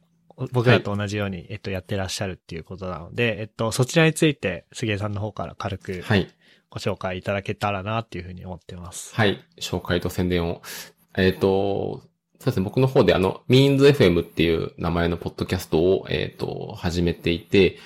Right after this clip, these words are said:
Speaker 2: えっと、どんなポッドキャストかっていうと、まあ、その、デザインとかウェブとか、あとサービス開発、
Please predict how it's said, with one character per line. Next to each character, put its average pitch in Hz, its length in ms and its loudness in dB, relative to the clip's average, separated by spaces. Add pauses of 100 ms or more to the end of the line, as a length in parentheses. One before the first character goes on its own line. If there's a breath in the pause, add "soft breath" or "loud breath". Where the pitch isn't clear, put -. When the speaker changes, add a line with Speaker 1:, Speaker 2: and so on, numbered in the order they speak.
(220 loud breath)
Speaker 2:
え 98 140 0
っ 95 40 -4
と、 101 120 0
ど 110 120 4
ん 117 40 6
な 113 80 6
ポ 117 100 -2
ッ - 40 -4
ド 117 80 2
キ 117 60 4
ャ 117 40 6
ス - 80 -8
ト - 60 -14
か - 80 -4
っ - 80 -8
て - 100 -2
い - 40 -2
う - 40 -6
と、 - 360 -2
ま 120 120 4
あ、 98 60 2
そ 101 80 -2
の、 95 720 0
デ 104 100 6
ザ 110 140 4
イ 101 80 6
ン 87 60 0
と - 100 -6
か 80 160 0
ウ 87 80 0
ェ 90 120 6
ブ 82 100 0
と 85 80 -2
か、 78 220 -2 (360 loud breath)
あ - 80 -2
と 98 80 4
サ 101 140 0
ー 90 40 2
ビ 92 80 2
ス - 60 -12
開 92 160 2
発、 78 320 -2